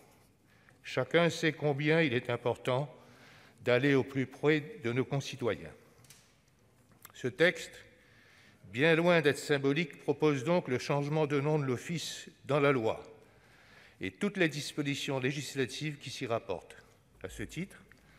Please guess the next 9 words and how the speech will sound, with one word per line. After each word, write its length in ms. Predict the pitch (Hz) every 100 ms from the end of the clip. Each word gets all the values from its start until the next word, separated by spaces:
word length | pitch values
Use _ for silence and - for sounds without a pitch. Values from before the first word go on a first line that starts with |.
| - - -
les 80 | 101
modifications 680 | 117 143 165 160 165 151 165
effectuées 520 | 160 170 147 - 151
par 260 | 151 135 107
les 140 | 107
deux 160 | 131 156
chambres 420 | - 151 107 107
du 80 | 104
Parlement 640 | 110 104 104 123 151 175